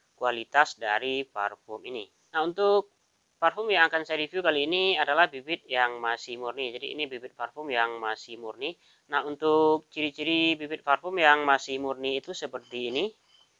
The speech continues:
Jadi, untuk tiap-tiap parfum itu berbeda ya ciri-ciri bibit murninya. Untuk The Blue Channel ini bibit murninya seperti ini. Nah,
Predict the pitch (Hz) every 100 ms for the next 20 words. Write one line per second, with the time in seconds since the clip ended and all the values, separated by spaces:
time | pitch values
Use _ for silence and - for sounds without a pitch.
0 | _ _ _ _ _ _ 131 156 160 139
1 | 143 139 143 143 - 143 135 143 143 143
2 | 135 135 131 175 180 151 135 131 170 170
3 | 127 123 127 120 127 127 120 120 117 123
4 | 120 117 123 175 214 _ _ _ _ 139
5 | 139 180 - 143 143 139 143 131 131 139
6 | 139 131 165 180 185 185 165 143 143 127
7 | 135 131 135 160 170 175 - 127 127 120
8 | - 120 127 107 _ _ _ _ _ _
9 | _ _ _ _ _ _ _ _ _ _
10 | _ - _ _ _ _ _ _ _ _
11 | _ _ _ _ _ _ _ _ _ 123